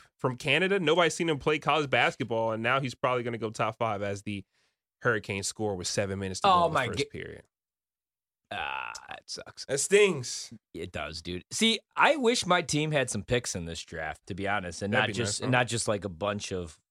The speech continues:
Speaker 2: like, question marks and bad cap moves, because
Speaker 1: <laughs>
Speaker 2: I think this is actually a pretty deep draft. Like, I, I like Johnny Davis. I know not everybody does.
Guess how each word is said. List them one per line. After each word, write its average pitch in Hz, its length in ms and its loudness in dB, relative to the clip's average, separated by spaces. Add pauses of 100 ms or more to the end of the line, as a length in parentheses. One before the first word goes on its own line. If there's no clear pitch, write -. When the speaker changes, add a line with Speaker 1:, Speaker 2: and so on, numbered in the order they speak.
(100)
Speaker 2:
like, 65 400 -14
question 117 360 0
marks 101 440 -2
and 78 220 -10 (520)
bad 117 380 4
cap 110 320 0
moves, 104 400 -2 (280)
because 131 560 2
Speaker 1:
<laughs> - 40 -2
Speaker 2:
I 175 140 8
think 214 180 -2
this 123 160 -2
is 117 100 -2
actually 120 300 2
a 92 40 -4
pretty 113 280 -2
deep 107 260 -4
draft. - 380 -14
Like, 123 160 0
I, 220 180 8
I 233 140 10
like 170 240 6
Johnny 101 260 2
Davis. 90 340 -2
I 113 60 2
know 123 140 2
not 113 180 2
everybody 113 380 0
does. 110 400 0